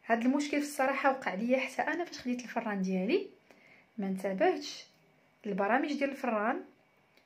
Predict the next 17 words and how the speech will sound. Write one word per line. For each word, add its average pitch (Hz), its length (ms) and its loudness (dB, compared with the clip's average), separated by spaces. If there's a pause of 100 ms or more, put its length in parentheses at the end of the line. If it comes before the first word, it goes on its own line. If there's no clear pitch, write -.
(600)
وتقريبا 233 1300 4
واحد 247 280 2
الشهرين 233 800 2
ولا 226 180 4
ثلاث 226 220 -4
شهور 233 400 2
عاد 208 180 2
فكرت - 420 0
انني 214 560 -2 (380)
نطيب 214 400 -2
الكيك - 560 0 (180)
في - 60 -10
الفران 214 500 -2 (1500)
وما 214 160 2
لقيتش 339 340 2
اهم 262 440 2
برنامج. 190 520 0